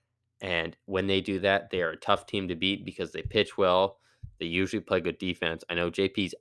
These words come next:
actually struggled a little bit playing shortstop this year, made some key errors that have cost the Mariners. But I think that they are overall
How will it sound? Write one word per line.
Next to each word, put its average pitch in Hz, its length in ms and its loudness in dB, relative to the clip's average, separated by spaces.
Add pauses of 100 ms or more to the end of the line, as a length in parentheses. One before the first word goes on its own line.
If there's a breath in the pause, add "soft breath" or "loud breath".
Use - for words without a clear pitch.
actually 90 440 -6
struggled 92 420 -2
a 110 40 2
little 113 220 2
bit 113 220 0
playing 113 220 0
shortstop 107 500 0
this 107 160 -8
year, 110 140 4
made 98 200 0
some 90 140 -8
key 95 340 -2
errors 92 360 2
that 90 100 -2
have 85 140 -6
cost 87 340 -2
the 98 60 -10
Mariners. 101 500 -2 (720)
But - 520 0 (240)
I 92 80 -2
think 98 260 -4
that 90 140 -10
they 90 140 0
are 82 180 0
overall 101 560 2